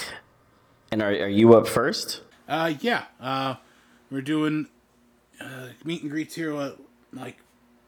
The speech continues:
Speaker 2: five minutes, and, uh, once that's done, we got a, like, a half hour set for that, and then I'm on the stage for a half hour, and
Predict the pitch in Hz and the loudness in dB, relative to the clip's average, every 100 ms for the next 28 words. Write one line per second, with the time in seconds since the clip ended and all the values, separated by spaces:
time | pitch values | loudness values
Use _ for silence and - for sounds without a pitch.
0 | _ - 123 131 147 180 - - - 135 | _ -8 -6 -4 -4 -4 -8 -10 -6 -4
1 | 135 139 135 - _ _ _ _ _ - | -2 -2 -4 -10 _ _ _ _ _ -14
2 | 127 123 123 127 143 143 151 147 - 151 | -10 -8 -8 -4 -4 -2 -4 -4 -4 -4
3 | 151 139 143 135 131 123 - 143 139 139 | -4 -4 -4 -2 -4 -6 -6 -4 -4 -4
4 | 139 135 143 143 - 131 139 151 131 131 | -4 -4 -6 -6 -8 -8 -4 -4 -4 -4
5 | 127 131 - _ - _ _ _ _ - | -4 -6 -8 _ -20 _ _ _ _ -12
6 | 123 135 139 135 - 143 139 - 139 139 | -6 -2 -2 -2 -2 -2 -2 -4 -2 -2
7 | 131 131 139 147 143 143 147 | -2 -2 0 0 -2 -4 -6